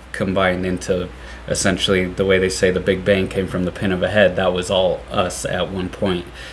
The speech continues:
and we're just floating in this nothingness. It's just, it's just, just blank. Like, if you could have,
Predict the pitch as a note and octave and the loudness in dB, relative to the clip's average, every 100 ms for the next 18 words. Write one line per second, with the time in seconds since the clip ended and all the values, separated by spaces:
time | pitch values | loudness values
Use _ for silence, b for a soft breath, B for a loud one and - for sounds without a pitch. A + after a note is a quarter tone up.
0 | B - G2 G2 F#2+ F#2 G2 F#2 - - | B -2 0 2 0 2 2 2 -2 -2
1 | F#2+ F#2+ F#2 F#2 F#2 F#2 F2+ F2+ - - | 0 0 0 0 0 0 -2 -4 -8 -8
2 | - B - - G2+ G#2 - F2 F2 - | -12 B -18 -6 0 0 0 -6 -8 -10
3 | - F2+ - G2+ F#2 - - F#2+ - G#2 | -8 -6 -2 0 0 -2 -6 -4 0 0
4 | F2 - - - - - - - - - | 0 -6 -12 -18 -20 -6 -4 -4 -6 0
5 | G#2 G2 F2+ - A2 F#2 G2+ A2 G#2 G2 | 2 2 -2 -6 -2 -2 -2 -4 -4 -4
6 | F#2 - - | -6 -10 -10